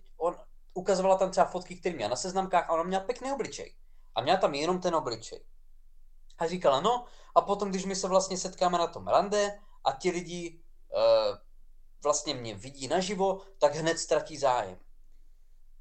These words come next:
Jo, jasně, asi je to povrchní, ale jestli se ti to stává u desítek lidí, tak to je asi biologie. A biologie není vždycky fair. Takže buď s-, jako s biologií nehneš.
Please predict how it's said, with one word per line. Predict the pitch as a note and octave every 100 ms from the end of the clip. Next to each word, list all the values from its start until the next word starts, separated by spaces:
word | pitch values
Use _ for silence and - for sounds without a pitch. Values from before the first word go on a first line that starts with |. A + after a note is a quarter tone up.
| - -
Jo, | B3 C#4+
jasně, | F#3+ F3+ - A#2+
asi | B2+ F#3+
je |
to | F#3+ -
povrchní, | F#3+ E3 - A2 G2
ale | A#2
jestli | - -
se | F3+
ti | F#3+
to | F#3
stává | - F#3+ F#3+
u | F3
desítek | B2+ D#3+ D#3+ G3+ F#3 C#3
lidí, | G3+ A3+ - - - -
tak | C3
to | F#3+
je |
asi | E3+ - F#3+
biologie. | D#3 B3 F3+ G#2+ F#2
A | -
biologie | A2 D3 F3 - F3
není | C#3 D#3
vždycky | C#3 D#3 - F#3+
fair. | - A#3+ C#3+ - - - - - -
Takže | C#3+ D#3+
buď | B2+ C4+ - - - - - - -
s-, | - - -
jako | E3+ G#3
s | G3 C3+
biologií | F#3+ B3 A3 A#3+
nehneš. | F#3 C#3+ B2+ - -